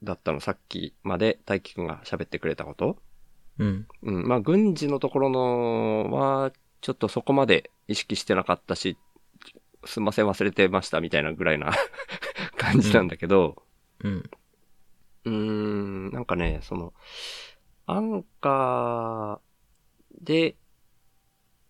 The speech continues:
Speaker 1: その配信を始めた当初から、
Speaker 2: うん。
Speaker 1: 結構こういう動きになるっていうのは、もう予想してたん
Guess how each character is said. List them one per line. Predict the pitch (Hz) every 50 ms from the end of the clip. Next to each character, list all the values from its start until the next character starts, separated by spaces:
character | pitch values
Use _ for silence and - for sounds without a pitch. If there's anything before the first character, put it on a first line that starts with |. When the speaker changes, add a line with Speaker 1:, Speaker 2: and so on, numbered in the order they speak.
| _ _ _ _ _
Speaker 1:
そ | - - 104
の | 104
配 | - 147 135
信 | - - 135
を | 123
始 | - 117 101 - 143
め | 156 175
た | - 180 170
当 | - - 175 180 151
初 | - 95
か | - - 82
ら、 | 80 92 95 92 85 76 69 - - _ _ _ _ _ _ _ _ -
Speaker 2:
う | - 113
ん。 | 104 - - _ _ _ _ _ _ _ _ _ _ _ _ _ _ _
Speaker 1:
結 | - 254 269 - _
構 | - 131 104
こ | - - 143
う | 151 170
い | 165
う | 151 139
動 | 160 180
き | 180 214 196
に | 160 120
な | 107 104
る | 98
っ |
て | - _ - 92
い | 87
う |
の | 85 80
は、 | 73 73 - - _ _ _ _ _ _ _ _ _ _ _ _ _ _ -
も | - 135 135
う | 113
予 | 110 123
想 | 131 - 214 226 220
し | - -
て | 208
た | - 147 101
ん | 87 82 80 80 85 90 - - 52 - - - -